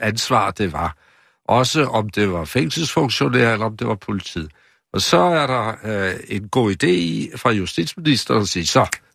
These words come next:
nu skal vi have mere effektiv bekæmpelse af, af kriminalitet, så nu, øh, hiver vi lige det der logningsdirektiv frem.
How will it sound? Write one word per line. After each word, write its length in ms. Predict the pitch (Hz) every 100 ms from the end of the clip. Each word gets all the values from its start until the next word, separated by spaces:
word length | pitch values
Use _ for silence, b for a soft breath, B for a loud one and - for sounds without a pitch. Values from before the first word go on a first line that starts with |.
| -
nu 80 | 147
skal 200 | 196 143
vi 60 |
have 120 | 127
mere 300 | 117 113 131 101
effektiv 500 | 98 113 - 98 78
bekæmpelse 640 | - - 151 135 151 - - -
af, 100 | 85 - b b b -
af 120 | 90
kriminalitet, 680 | - 76 78 - 156 160 -
så 240 | - 127
nu, 480 | 123 147 156 160 151
øh, 280 | 135 117 110
hiver 200 | 131 120
vi 100 | 117
lige 160 | 110 127
det 180 | 123 110
der 100 | 113
logningsdirektiv 1000 | 95 92 - 95 - 95 87 - 87
frem. 280 | 82 - _